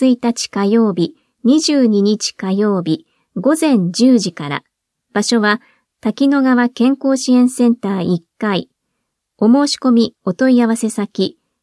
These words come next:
滝野川健康支援センター、電話三九一五の零一八四番です。八月二十三日水曜日、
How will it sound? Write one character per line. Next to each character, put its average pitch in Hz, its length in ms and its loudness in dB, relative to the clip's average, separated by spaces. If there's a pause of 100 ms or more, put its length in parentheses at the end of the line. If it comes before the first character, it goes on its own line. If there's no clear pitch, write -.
(200)
滝 220 280 -2
野 269 140 0
川 226 320 0
健 262 340 -2
康 285 140 0
支 269 160 -2
援 254 180 4
セ 240 200 -2
ン 220 100 0
タ 147 420 -10 (240)
ー、 175 40 -4
電 202 240 2
話 185 200 -2 (180)
三 302 340 -2
九 320 260 -2
一 226 300 0
五 214 300 0
の 170 340 -4
零 262 300 0
一 254 200 -6
八 190 360 -4
四 208 220 0
番 165 220 -8
で 165 140 -6
す。 - 180 -16 (1300)
八 226 300 -4
月 311 240 -2
二 320 180 0
十 285 260 0
三 254 280 0
日 214 260 -2
水 233 380 0
曜 208 240 -2
日、 170 240 -4